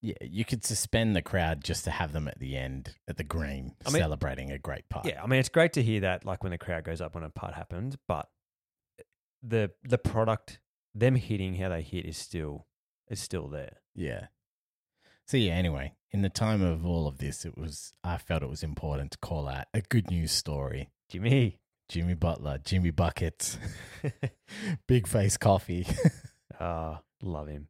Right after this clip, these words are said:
Speaker 1: The only guy I've ever seen, uh, hustle his <laughs> own. Like, normally see basketball players hustling some, some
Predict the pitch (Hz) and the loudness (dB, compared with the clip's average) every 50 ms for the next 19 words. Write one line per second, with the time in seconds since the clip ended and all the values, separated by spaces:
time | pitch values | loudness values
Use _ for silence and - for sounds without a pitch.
0 | _ _ _ 98 101 104 104 101 95 85 90 90 85 80 78 - - 87 82 82 | _ _ _ 2 2 4 4 4 4 4 4 4 4 4 2 0 -2 -2 0 0
1 | - - - 85 82 82 80 78 78 80 80 78 78 76 76 76 76 78 82 - | -2 0 0 0 0 0 -2 -2 -2 -2 -2 -2 -2 -4 -4 -6 -8 -10 -12 -14
2 | _ - - - 95 - - - 90 78 76 90 80 - 78 - 165 127 104 - | _ -8 -2 -2 -2 0 0 -2 -2 -2 -2 0 2 2 4 6 6 4 4 0
3 | - - 139 113 - - _ - 175 185 175 127 - - 113 117 117 110 107 - | 0 0 0 -2 -2 -4 _ -8 -6 -4 -4 -4 0 2 4 6 6 4 4 4
4 | 95 82 92 90 90 87 - - 82 80 82 92 82 78 76 - - 90 82 - | 2 2 4 4 4 4 2 0 -2 0 0 0 0 0 -2 -2 -2 -4 -4 -4
5 | - 87 82 80 80 - 85 80 80 76 69 90 - - - 107 85 80 | -4 -4 -2 -2 -2 0 0 -2 -2 -4 -6 -8 -8 0 2 2 2 2